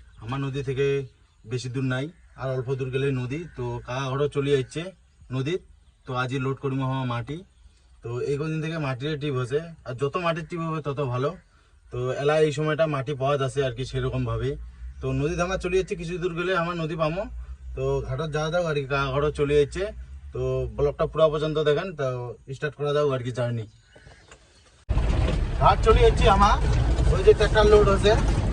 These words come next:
দেখা পাচ্ছেন জল একদম কুদ্দি থেকে গড়ে যাচ্ছে, একদম সেই রকম মাটি চলে যাচ্ছে। কাকাঘর ওই পাশের ধারে আছে, দেখা পাচ্ছেন চারজনের ধারে আছে। আর এই যে একদম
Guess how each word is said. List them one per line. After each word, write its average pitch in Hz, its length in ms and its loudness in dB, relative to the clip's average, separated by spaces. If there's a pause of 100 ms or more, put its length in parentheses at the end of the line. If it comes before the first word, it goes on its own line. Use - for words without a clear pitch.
(480)
দেখা 208 260 6
পাচ্ছেন 208 260 8 (460)
জল 185 180 4 (100)
একদম 202 240 2
কুদ্দি 202 280 0
থেকে 202 140 0 (100)
গড়ে 175 220 0
যাচ্ছে, 185 260 4 (480)
একদম 190 280 0
সেই 190 200 2
রকম 196 240 0
মাটি 180 160 2 (100)
চলে 180 180 2
যাচ্ছে। 185 180 2 (100)
কাকাঘর 175 400 2
ওই 180 140 0
পাশের 170 300 0
ধারে 165 240 2
আছে, 170 180 2 (1300)
দেখা 160 180 2
পাচ্ছেন 160 260 0
চারজনের - 400 2
ধারে 156 240 4
আছে। 190 160 4 (580)
আর 143 80 0 (100)
এই 160 100 4
যে 180 100 2 (680)
একদম 170 160 2